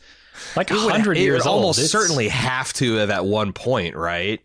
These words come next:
Speaker 2: 'Cause that
Speaker 1: Un-,
Speaker 2: was,
Speaker 1: unless
Speaker 2: like
Speaker 1: you're just using elevators and going to the floors and hand delivering mail, yeah.
Speaker 2: But even
Speaker 1: I would
Speaker 2: then,
Speaker 1: think
Speaker 2: like,
Speaker 1: so.
Speaker 2: that was the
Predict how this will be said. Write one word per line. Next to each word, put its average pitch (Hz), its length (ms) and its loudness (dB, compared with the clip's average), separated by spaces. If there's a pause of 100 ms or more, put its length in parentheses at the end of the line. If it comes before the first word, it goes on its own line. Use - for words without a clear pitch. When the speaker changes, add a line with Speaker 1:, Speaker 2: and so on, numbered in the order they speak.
(160)
Speaker 2:
'Cause 104 160 -4
that 120 180 0
Speaker 1:
Un-, 175 80 2
Speaker 2:
was, 208 100 0
Speaker 1:
unless 202 260 2
Speaker 2:
like 196 80 0
Speaker 1:
you're 202 100 2
just 143 180 0
using 131 300 0
elevators 113 460 0
and 107 120 -4
going 107 300 0
to - 100 -8
the 120 80 -4
floors 107 400 0
and 107 100 -2
hand 107 280 -2
delivering 98 360 -4
mail, 113 320 0
yeah. 113 480 -4
Speaker 2:
But 160 140 -2
even 202 200 0
Speaker 1:
I - 20 0
would 123 80 2
Speaker 2:
then, 165 140 2
Speaker 1:
think 185 60 2
Speaker 2:
like, 123 120 0
Speaker 1:
so. 139 80 -2
Speaker 2:
that 160 120 0
was 135 140 0
the 113 180 -2